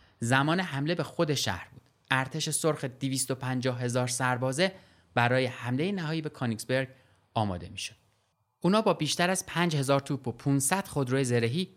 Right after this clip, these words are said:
پشتیبانی می‌شدن. اونا شناسایی هوایی از شهر و مناطق ورودیش رو شروع کردن و انجام دادن. اطلاعات شوروی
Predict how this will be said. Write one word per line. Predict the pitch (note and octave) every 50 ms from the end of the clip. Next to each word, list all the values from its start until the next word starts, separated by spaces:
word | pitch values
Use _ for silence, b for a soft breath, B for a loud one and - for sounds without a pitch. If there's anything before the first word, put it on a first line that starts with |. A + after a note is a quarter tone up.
| _ _
پشتیبانی | - B2+ A#2 - - G#2 G#2+ G2+ G2 F#2+
می‌شدن. | F#2 F2+ - G2 F#2+ - - - _ _ _ _ _ _ _
اونا | - C#3 B2+ C3 C#3 C3+ B B B B B B
شناسایی | - - C3+ B2+ B2 A#2+ B2 B2+ B2 C3+
هوایی | C#3+ C3 B2 A#2+ A#2 B2 C3+ B2
از | A#2+ A#2+ -
شهر | - C3 C#3 D3+ E3
و |
مناطق | D#3 B2 A2+ A2 A2 C#3 A#2+ A2+
ورودیش | G#2+ A2 A2 G#2+ C3+ D3+ -
رو | - G3 G3+ G3 B B B B B
شروع | - - B2+ A#2 C3 C#3
کردن | - D3 D3 D3+ D#3+ E3
و | E3+ -
انجام | C3 A2 G2 F2+ G2 F#2 F2 E2+
دادن. | - - F#2+ G2 - _ _ _ _ _ -
اطلاعات | D#3 D#3+ - D#3+ D#3 E3 E3+ G3 - A3+
شوروی | - - D3+ C3 B2+ C#3 G3 G3